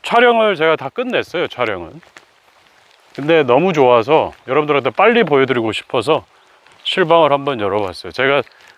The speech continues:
가장 마음에 들어하는 곳 한 곳, 뭐, 십 분밖에 안 하니까. 예.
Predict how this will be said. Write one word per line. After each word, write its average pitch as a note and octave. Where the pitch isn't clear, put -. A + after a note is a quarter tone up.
가장 F3
마음에 E3
들어하는 D#3+
곳 A#2
한 F#3+
곳, A#2+
뭐, F3+
십 -
분밖에 G#3+
안 E3+
하니까. A2+
예. G2